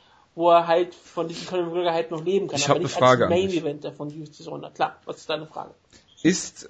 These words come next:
Speaker 2: äh, ob Conor zurückkommt auf U F C zweihundert davon abhängig, ob sie G S P kriegen?
Speaker 1: Schwierig, ne? Äh, das ist, ist so eine Sache wie,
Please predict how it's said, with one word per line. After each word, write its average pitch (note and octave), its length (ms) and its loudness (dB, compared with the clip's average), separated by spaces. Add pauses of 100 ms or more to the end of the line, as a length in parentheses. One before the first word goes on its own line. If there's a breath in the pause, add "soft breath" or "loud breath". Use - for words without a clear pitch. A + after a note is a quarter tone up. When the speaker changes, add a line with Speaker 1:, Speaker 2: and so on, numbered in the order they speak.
(100)
Speaker 2:
äh, G#2+ 80 -6
ob B2+ 280 2
Conor D#3+ 300 0
zurückkommt D3+ 760 -4
auf B2+ 240 0
U C#3 60 2
F C3+ 140 0
C C#3 160 -8
zweihundert C3+ 520 2
davon B2 220 0
abhängig, C#3+ 360 -2
ob G#2 100 0
sie - 120 -8
G C3 160 -2
S B2+ 140 0
P D3 140 -2
kriegen? E3+ 280 -4 (1700 loud breath)
Speaker 1:
Schwierig, G#3+ 420 0
ne? A#3+ 240 2
Äh, F#3+ 100 4
das G3+ 200 -2
ist, G3+ 180 -4
ist - 160 -14
so A#3 80 2
eine A3+ 120 4
Sache G#3+ 360 2
wie, G3+ 300 -4